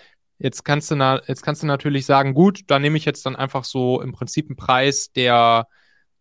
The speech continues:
der für, für, für mich und für alle funktioniert und der dann irgendwo dazwischen liegt und, äh, und dann wird's halt mal mehr und mal weniger bei dem einen Projekt, bei dem anderen Projekt. Du könntest natürlich auch überlegen, so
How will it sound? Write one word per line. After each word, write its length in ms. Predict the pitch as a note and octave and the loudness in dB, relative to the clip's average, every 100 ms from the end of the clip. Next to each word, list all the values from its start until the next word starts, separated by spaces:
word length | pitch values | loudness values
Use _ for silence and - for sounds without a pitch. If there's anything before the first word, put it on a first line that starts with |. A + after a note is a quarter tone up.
| _ | _
der 120 | A#2+ | -4
für, 240 | - B2 - | 0 -2 -2
für, 340 | - C3 - - | -4 -4 -6 -16
für 240 | - D3 | 0 2
mich 320 | C3 D3+ - | 4 2 0
und 120 | D3+ C#3 | -4 -2
für 220 | D#3 A#2+ | 0 2
alle 380 | C3+ C#3 C3+ - | 2 2 0 -2
funktioniert 640 | - B2 - B2+ F3+ G#3 | -8 -8 -6 -2 0 0
und 100 | C3+ | 2
der 100 | C3 | 2
dann 140 | B2 | 2
irgendwo 300 | B2+ C#3 C3 | 2 0 2
dazwischen 460 | A#2+ A2 - G#3 F#3 | 2 4 2 2 2
liegt 300 | E3+ F3 E3+ | 2 2 0
und, 360 | C#3 B2+ A#2+ - | -6 -4 -6 -2
äh, 260 | A#2+ A#2 | 2 2
und 320 | A#2 A#2 G#2+ - | 2 -2 -8 -12
dann 340 | A#2 A2+ A2 | -10 -6 -2
wird's 200 | C3 - | -2 -2
halt 140 | A#2+ A2+ | -4 0
mal 220 | A2+ A#2 | 0 2
mehr 180 | B2 B2+ | 2 0
und 80 | |
mal 240 | A2+ A2 G#2+ | 0 0 2
weniger 300 | F3+ F3+ E3 | 0 2 4
bei 80 | D#3 | 2
dem 120 | D3+ | 2
einen 200 | D3 D3 | -2 -2
Projekt, 300 | - D3+ C#3+ | 0 -2 0
bei 80 | C#3 | -4
dem 120 | C3 | -4
anderen 200 | C3+ C3+ | -4 -4
Projekt. 300 | C#3+ C3+ _ - - - | -2 -2 _ -20 -20 -20
Du 60 | _ | _
könntest 280 | - C#3 - | -2 -2 -2
natürlich 380 | C#3+ - D#3 - | -2 0 -2 0
auch 140 | C#3 | -2
überlegen, 720 | C3+ C3+ B2+ C#3 D3+ D3 C#3+ - _ - _ _ _ _ _ _ _ | 0 0 2 2 2 2 -2 -4 _ -20 _ _ _ _ _ _ _
so 220 | - D#3 | -20 -18